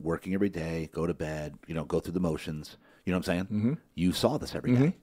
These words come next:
Speaker 1: This is the life that you saw. You were programmed.
Speaker 2: Mm-hmm.
Speaker 1: All right, so what, what was I, you, I was saying about, oh, on the weekends. What do you do on the weekends?
Speaker 2: So on the weekends, and either we, he loved karate movies. So anytime a Bruce Lee
Speaker 1: Bruce
Speaker 2: movie
Speaker 1: Lee,
Speaker 2: came,
Speaker 1: yeah.
Speaker 2: came out or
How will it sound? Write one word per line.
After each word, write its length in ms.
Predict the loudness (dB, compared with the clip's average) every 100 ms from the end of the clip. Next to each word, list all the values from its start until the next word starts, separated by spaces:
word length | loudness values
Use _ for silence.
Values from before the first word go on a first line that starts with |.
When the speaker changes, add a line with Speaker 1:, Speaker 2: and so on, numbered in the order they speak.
| _
Speaker 1:
This 160 | -6 -4
is 80 | -2
the 80 | -2
life 240 | 0 -2
that 100 | -4
you 100 | -6
saw. 280 | -2 -2 -2
You 120 | -4
were 60 | -4
programmed. 580 | -2 4 4 2 -10 -4
Speaker 2:
Mm-hmm. 160 | 0 2 2 -2 -16 -2
Speaker 1:
All 60 |
right, 120 | -2 0
so 100 | -2
what, 180 | -2 2
what 100 | 0
was 140 | 0
I, 140 | -4 -4
you, 220 | -6 -6 -6
I 80 | -8
was 100 | -4
saying 220 | -4 -4
about, 240 | -6 0
oh, 100 | 2
on 60 | 2
the 60 | 0
weekends. 300 | -2 -2 -2
What 80 | 0
do 20 |
you 40 |
do 40 | 0
on 40 |
the 60 | -2
weekends? 280 | -6 -10 -18 -20 -20
Speaker 2:
So 340 | 2 6 6 4
on 180 | 0 2
the 40 | 4
weekends, 640 | 2 4 2 4 2 -2 -6
and 480 | -4 0 0 0 -4 -6 -10 -12 -16 -20 _ 0
either 320 | 4 6 4
we, 500 | 4 4 4 2 -2 -18 -18 2
he 120 | 4
loved 400 | 8 10 8 4
karate 400 | 0 2 4 4
movies. 500 | 2 -2 -8 -14 -18 -20 _ _
So 300 | -10 2 4
anytime 460 | 6 4 6 4 6
a 120 | 4
Bruce 300 | 2 2 2
Lee 120 | 4 8
Speaker 1:
Bruce 200 | 8 6
Speaker 2:
movie 100 | 4
Speaker 1:
Lee, 60 |
Speaker 2:
came, 320 | 4 4 4 2
Speaker 1:
yeah. 80 | -4
Speaker 2:
came 340 | -2 2 4
out 340 | 4 4 4 2
or 500 | 0 0 0 0 -4